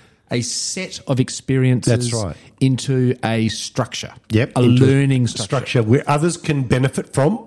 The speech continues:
Speaker 2: from your experience.
Speaker 1: Okay, so Sir Ken Robinson, and this is this relationship
Speaker 2: Yes.
Speaker 1: between creativity and education.
Speaker 2: Yes.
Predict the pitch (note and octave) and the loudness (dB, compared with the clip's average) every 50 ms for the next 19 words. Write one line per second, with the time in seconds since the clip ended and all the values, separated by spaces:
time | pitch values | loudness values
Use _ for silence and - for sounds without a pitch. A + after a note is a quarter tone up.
0 | - - - - C#3+ A#2+ B2 B2+ C3 C#3 C#3 - - F3+ G#3 G#3+ C3 D#2+ - - | -16 -20 -2 2 4 6 6 6 4 4 0 -2 -6 -4 -4 -2 -4 -4 -6 -10
1 | - - - G2+ - - A#2 A2 E2 - - - - A2+ A2+ G2+ F2 E2 D#2 - | -10 -8 -8 -6 -2 -2 -2 0 -2 -4 -4 -4 -4 -2 -2 -2 -2 -2 -4 -6
2 | - - - B2+ B2+ C#3+ D3+ - - - - - F3+ F3+ F3+ F3+ F3 F#3+ G#3+ A3 | -8 -6 -2 0 0 0 0 -2 -6 -4 0 2 4 4 4 4 4 4 4 4
3 | G#3 G3+ F3 - - - E2+ D#2+ E2+ A2+ D#3 F#3+ - - - G#2+ A2+ A2 - - | 4 2 2 2 0 -6 -6 -4 -2 -2 -2 -2 -2 0 2 2 2 2 0 -4
4 | D3 - - F3+ - - G#3 F#3+ F3 E3+ E3+ D#3 - - B2+ - - - - - | -8 -8 -8 -10 -8 -6 -4 -2 0 2 2 0 0 -2 -4 -4 -4 -6 -8 -10
5 | - - G2 F#2 F#2 G2+ - - C3+ B2+ A#2+ A#2+ A#2 A2 A2 - - - - D3 | -4 0 2 2 2 2 0 -2 0 0 2 2 2 0 -2 -4 -6 0 2 2
6 | C#3 C#3+ C#3+ D3+ D3 - - D#3+ C#3+ D#3 C#3+ D#3 E3+ F#3 A3 B3 A#3+ - _ _ | 4 4 2 0 0 -2 -4 -4 -2 0 0 2 2 2 0 -2 -4 -10 _ _
7 | _ _ _ _ - A2 G#2+ G#2+ G2+ - A2+ G#2+ G2+ - A#2 G#2 - - G2+ E2+ | _ _ _ _ 0 2 2 2 0 0 -2 -2 -2 -4 -8 -12 -10 -8 -8 -8
8 | D2+ - - - - - F#2 F2 D#2+ D2 - - | -8 -10 -12 -16 -8 -2 0 0 0 0 -4 -10